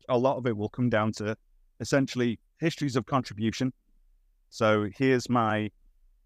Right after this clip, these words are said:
uh, from my account, I can track on chain, this is what I have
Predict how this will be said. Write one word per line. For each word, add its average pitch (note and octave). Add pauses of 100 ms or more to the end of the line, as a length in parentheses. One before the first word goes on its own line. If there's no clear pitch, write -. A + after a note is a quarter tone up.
(220)
uh, G2+
from D3
my A#2+
account, G#2
I G#2
can -
track -
on A2
chain, G2+
this B2
is A2
what G#2
I G#2
have G#2